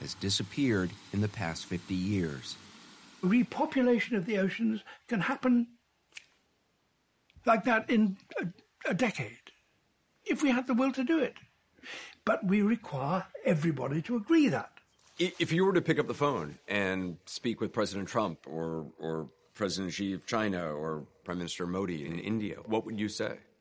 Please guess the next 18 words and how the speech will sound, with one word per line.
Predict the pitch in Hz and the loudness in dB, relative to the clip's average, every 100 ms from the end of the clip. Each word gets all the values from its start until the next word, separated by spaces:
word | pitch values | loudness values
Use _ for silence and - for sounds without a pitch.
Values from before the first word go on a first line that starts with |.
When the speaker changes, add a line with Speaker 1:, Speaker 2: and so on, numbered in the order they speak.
| _ _ _ _ _ _ - | _ _ _ _ _ _ -2
Speaker 2:
I | 170 | 4
would | 175 - | 4 4
say | 190 180 | 2 4
that | 160 165 175 | 4 2 -2
the | 202 170 | -6 -2
time | 202 196 | 2 4
has | 190 - | 4 0
come | 185 156 147 147 139 - _ - - _ _ 466 415 - | -2 0 0 -2 -4 -16 _ -20 -20 _ _ -10 -10 -8
to | 175 | -8
put | - 165 | -6 -4
aside | 165 - 170 165 143 123 - _ _ _ _ _ _ _ - | -2 0 0 0 -2 -4 -12 _ _ _ _ _ _ _ 0
national | 175 165 - 143 110 110 - _ _ - | 0 0 -2 -6 -6 -8 -14 _ _ -4
ambitions | 131 120 120 - 131 120 - - _ _ _ _ _ _ _ _ _ _ _ - | -2 -2 -2 -4 -6 -10 -12 -18 _ _ _ _ _ _ _ _ _ _ _ -2
and | 165 147 170 156 - - - _ 659 587 508 | 2 4 2 -2 -10 -16 -18 _ -20 -14 0
look | 160 143 | 2 2
for | - 160 | 0 2
an | 165 | 2
international | - 160 123 123 101 - 117 - 226 | 4 4 4 -4 -4 -8 -8 -8 -10